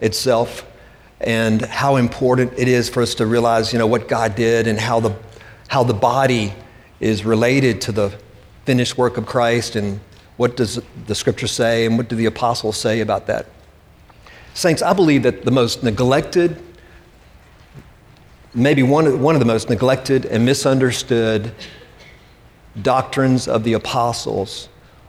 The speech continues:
was the teaching the apostles had in all their letters that the power of sin, the power of sin is in the body. The power of sin is in the physical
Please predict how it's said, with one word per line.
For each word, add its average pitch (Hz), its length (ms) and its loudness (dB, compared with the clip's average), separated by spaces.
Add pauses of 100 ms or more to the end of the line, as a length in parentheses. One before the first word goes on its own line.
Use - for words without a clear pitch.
(240)
was 117 280 0
the 113 100 -2
teaching 156 600 2
the 120 80 4
apostles 139 800 0
had 135 440 -2
in 123 160 0
all 135 320 2
their 143 160 4
letters 104 600 0 (1300)
that 120 200 0
the 101 80 -2
power 156 540 0
of 110 200 -4
sin, 113 800 -2 (120)
the 104 80 -6
power 147 300 0
of 143 100 -2
sin 95 480 -6 (1400)
is 123 260 0
in 117 560 0 (480)
the 110 100 0
body. 104 400 0 (1080)
The 92 80 -6
power 147 380 2
of 151 80 0
sin 113 400 0
is 113 200 -2
in 120 140 2
the 107 80 0
physical 127 680 0